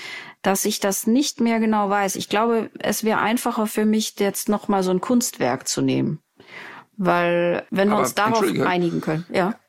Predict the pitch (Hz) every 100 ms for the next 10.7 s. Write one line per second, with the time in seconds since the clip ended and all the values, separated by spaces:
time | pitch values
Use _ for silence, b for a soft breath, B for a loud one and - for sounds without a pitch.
0 | _ 160 160 156 139 135 - 262 359 -
1 | - 101 - B B B 165 160 165 165
2 | 196 180 160 160 160 - - 160 190 156
3 | - 143 123 135 160 - 175 165 156 -
4 | 147 139 131 - 160 151 - 131 123 135
5 | - - - 101 - - - - 165 170
6 | 170 - 147 - - 143 143 127 131 131
7 | - 156 147 - 190 - 185 190 180 175
8 | 160 160 - 170 196 - 143 - - -
9 | - - 139 - - - - - - -
10 | 170 - - 139 - 95